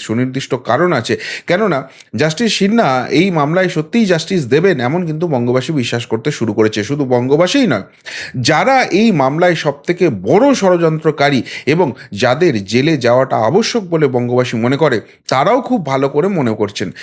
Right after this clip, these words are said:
এবং সেই জন্যই জাস্টিস সিনহাকে এই মামলা থেকে সরাবার জন্য বিভিন্ন রকম ছলা কলা তারা বিভিন্ন সময়ে ট্রাই করেছেন। কখনো আদালতে সরাসরি গিয়ে আবেদন করেছেন, কখনো তার বিরুদ্ধে ষড়যন্ত্র করেছেন,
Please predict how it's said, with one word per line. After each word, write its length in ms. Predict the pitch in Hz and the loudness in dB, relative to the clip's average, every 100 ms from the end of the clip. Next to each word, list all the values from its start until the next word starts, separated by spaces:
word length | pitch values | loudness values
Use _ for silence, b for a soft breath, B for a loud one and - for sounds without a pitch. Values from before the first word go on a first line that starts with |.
| B B | B B
এবং 240 | 180 208 | 2 2
সেই 320 | 160 190 233 | 2 2 2
জন্যই 380 | 190 190 240 196 | 4 2 2 2
জাস্টিস 380 | 131 131 196 160 | 0 -2 -2 -2
সিনহাকে 380 | 156 208 214 185 | 0 0 0 0
এই 340 | 107 147 220 | 2 2 2
মামলা 320 | 202 147 151 | 2 0 0
থেকে 280 | 151 165 190 | -2 -2 -2
সরাবার 440 | 175 123 127 156 156 | -2 0 2 0 0
জন্য 240 | 160 196 | -2 0
বিভিন্ন 680 | 156 110 135 262 349 339 277 | -2 0 4 4 4 4 4
রকম 360 | 190 170 143 | 2 0 -4
ছলা 400 | 123 - 156 180 | -2 0 2 2
কলা 340 | 151 156 160 147 | 0 0 2 2
তারা 280 | 143 165 - B B | 2 2 0 B B
বিভিন্ন 420 | 190 208 240 233 | 2 4 4 2
সময়ে 360 | - 156 156 147 | 0 0 2 0
ট্রাই 260 | 131 113 | 0 0
করেছেন। 380 | 117 131 120 101 - _ - | 2 0 0 -4 -8 _ -6
কখনো 280 | 139 180 151 | -4 0 0
আদালতে 380 | 131 139 135 127 | 2 0 -2 -4
সরাসরি 420 | 131 120 127 123 | -2 -2 -2 0
গিয়ে 120 | 123 | 0
আবেদন 300 | 107 120 123 | 0 0 0
করেছেন, 340 | 123 120 120 | -2 -2 -2
কখনো 320 | 117 107 107 104 | -2 -4 -4 -4
তার 160 | 98 | -4
বিরুদ্ধে 280 | 101 104 95 | -4 -4 -4
ষড়যন্ত্র 480 | - 165 190 175 175 | 0 2 2 0 -2
করেছেন, 320 | 156 139 | 0 0